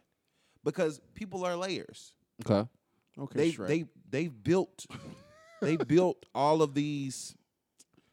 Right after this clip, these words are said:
Speaker 1: facades or, you know, um, mechanisms when they communicate with people because of prior experiences.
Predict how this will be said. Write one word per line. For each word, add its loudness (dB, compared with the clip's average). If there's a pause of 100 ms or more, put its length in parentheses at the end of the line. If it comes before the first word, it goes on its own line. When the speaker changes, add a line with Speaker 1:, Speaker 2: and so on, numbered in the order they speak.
(100)
Speaker 1:
facades 2
or, 2
you -6
know, 0
um, -6 (1120)
mechanisms 0
when -2
they -2
communicate -4
with -2
people -6
because -6
of -12
prior -8
experiences. -12